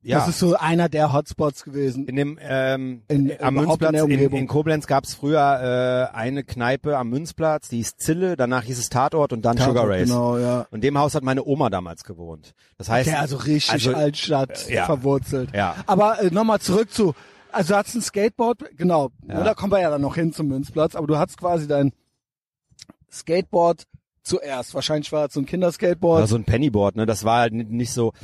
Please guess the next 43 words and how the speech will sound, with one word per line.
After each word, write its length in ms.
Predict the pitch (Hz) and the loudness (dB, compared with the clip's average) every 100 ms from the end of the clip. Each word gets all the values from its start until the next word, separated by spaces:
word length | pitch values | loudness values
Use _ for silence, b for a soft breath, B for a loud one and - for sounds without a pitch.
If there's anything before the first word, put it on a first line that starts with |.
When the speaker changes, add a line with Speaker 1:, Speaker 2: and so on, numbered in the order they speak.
| B | B
Speaker 1:
so 160 | - 107 | -2 0
heißen 220 | 117 120 | 2 0
ja 40 | 113 | 0
diese 180 | 107 | -2
kleinen 260 | - 113 107 | 0 0 0
Plastikdecks, 640 | 151 - 120 101 104 - b b | -2 -2 -4 -2 -2 -6 b b
Speaker 2:
Mhm. 360 | 147 151 175 - _ - | -4 -2 -2 -6 _ -4
Speaker 1:
die 60 | |
so 100 | 101 | -2
groß 220 | 104 113 127 | 0 0 0
sind 140 | 110 | 0
wie 100 | 107 | 0
ein 60 | 101 | 0
Schuh 180 | 131 | 0
quasi. 420 | 123 104 101 110 110 B B | 2 2 2 0 -2 B B
Speaker 2:
Aber 160 | 151 147 | 0 0
hast, 160 | 185 - | 0 0
hast 220 | 196 - | -2 0
du, 160 | 208 196 | -2 0
kannst 220 | 180 226 | -2 -2
du 40 | |
ungefähr 460 | 226 196 196 185 190 _ _ _ | -4 -2 0 0 0 _ _ _
sagen, 400 | 143 165 185 170 | 0 2 2 0
wel-, 180 | 156 151 | 0 0
wie 100 | 147 | -2
alt 140 | 175 | -2
du 60 | 202 | 0
da 120 | 202 | 0
warst? 220 | 208 165 | 2 2
Speaker 1:
Ja, 260 | 104 104 117 | 4 4 2
das 200 | 107 - | 0 0
war 100 | 117 | 0
sechsundachtzig, 720 | 110 117 113 110 - 107 95 | 0 -4 -4 -4 -4 -6 -4
also 140 | 110 104 | 0 2
da 40 | |
war 80 | 110 | 2
ich 60 | |
sechs 160 | 127 - | 0 0
Jahre 220 | - 113 | 0 2
alt. 300 | 92 92 - _ | 0 -2 -8 _
Speaker 2:
Sechs 280 | - 160 - | -6 -4 2
Jahre 280 | 175 165 156 | 2 2 2
alt. 200 | 170 | 2